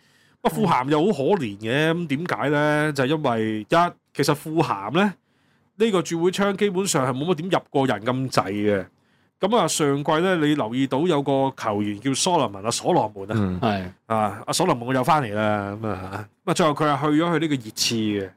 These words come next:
Speaker 3: 嗯。
Speaker 1: 啊，又唔聲唔聲畀熱刺執到好嘢喎。
Speaker 3: 係啊。
Speaker 2: 係啊。
Speaker 1: 啊，乜熱刺，
Speaker 3: 通常都係噉嘅。
Speaker 1: 熱刺就整走咗盧卡斯啦，係咪？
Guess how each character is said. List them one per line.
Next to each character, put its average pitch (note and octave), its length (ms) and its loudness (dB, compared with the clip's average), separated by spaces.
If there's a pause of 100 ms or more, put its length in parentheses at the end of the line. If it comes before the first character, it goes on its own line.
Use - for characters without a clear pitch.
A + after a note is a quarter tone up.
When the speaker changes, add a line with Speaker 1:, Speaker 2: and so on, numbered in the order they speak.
(280)
Speaker 3:
嗯。 A2+ 240 -2
Speaker 1:
啊， C4 100 0
又 G3+ 100 8
唔 C3 160 -4
聲 B3 300 0
唔 B2+ 40 -8
聲 A#3 180 0
畀 G#3 160 0
熱 D3 40 -4
刺 D#3 120 -4
執 F3 120 -2
到 E3+ 120 0
好 A#2 100 -6
嘢 A2+ 260 -4
喎。 F#2 100 -8 (600)
Speaker 3:
係 A2 160 0
啊。 C#3 380 -2 (100)
Speaker 2:
係 G#2+ 120 -8
啊。 G2 120 -2
Speaker 1:
啊， A2 300 -2 (160)
乜 A#3 160 2
熱 G#3 60 2
刺， G#3 360 2
Speaker 3:
通 - 0 -
常 G#2 140 -8
都 A2+ 60 -12
係 A2+ 40 -12
噉 - 20 -
嘅。 - 100 -16
Speaker 1:
熱 F#3+ 80 -4
刺 G#3 180 -2
就 E3 340 2 (140)
整 A3 240 -2
走 G#3 160 2
咗 A3 140 2
盧 C3+ 120 -2
卡 G3+ 220 0
斯 G#3 220 -4
啦， D#3 400 0 (340)
係 B2+ 100 -6
咪？ E3 380 0